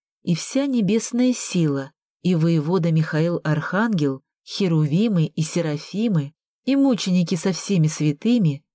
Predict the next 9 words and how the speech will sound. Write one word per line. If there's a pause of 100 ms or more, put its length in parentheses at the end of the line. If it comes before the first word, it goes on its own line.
святый
Иоанн
Предтечи, (120)
крестителю
Господень, (260)
заступник
святый
Николай
Чудотворец,